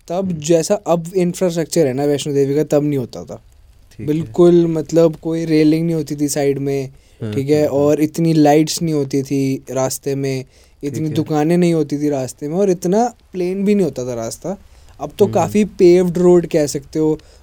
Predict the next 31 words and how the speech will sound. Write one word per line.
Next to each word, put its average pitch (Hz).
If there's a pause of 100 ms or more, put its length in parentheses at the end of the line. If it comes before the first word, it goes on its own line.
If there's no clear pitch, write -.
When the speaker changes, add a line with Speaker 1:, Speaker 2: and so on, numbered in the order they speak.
(120)
Speaker 1:
और 156
लाइट्स 156
लगी 151
हैं, 175
Speaker 2:
काफी 165
Speaker 1:
बहुत, 196
Speaker 2:
डेवलपमेंट 156
Speaker 1:
बहुत 180
Speaker 2:
हो 226
Speaker 1:
ज़्यादा 185
Speaker 2:
चुकी 170
है, 147
Speaker 1:
डेवलप 131
हो 110
गया 104
Speaker 2:
in -
Speaker 1:
है। 85
Speaker 2:
short। - (320)
Speaker 1:
तो 139
मामू 143
ने 175
बताया 135
कि, 170 (640)
और 170
Speaker 2:
हाँ। 180
Speaker 1:
वो 196
बहुत 147
ज़्यादा 160
ना 202
डेडिकेटेड 135
थे -